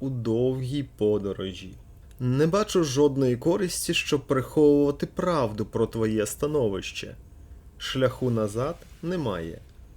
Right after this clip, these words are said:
Для кожного з нас. Тепер ти в пастці, як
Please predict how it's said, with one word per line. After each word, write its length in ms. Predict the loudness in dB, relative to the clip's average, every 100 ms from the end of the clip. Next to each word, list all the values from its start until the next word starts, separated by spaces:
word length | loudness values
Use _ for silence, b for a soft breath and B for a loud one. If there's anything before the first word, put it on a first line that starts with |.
| -12
Для 300 | -4 2 2
кожного 540 | 4 2 2 -2 -2
з 100 | -2
нас. 480 | 0 -2 -2 -10 -14 -20 b b b b b
Тепер 400 | -2 2 4 4
ти 220 | 2 -2 -2
в 100 | -2
пастці, 720 | -2 -2 -4 -2 -4 -4 -8
як 440 | -6 -2 -2 -4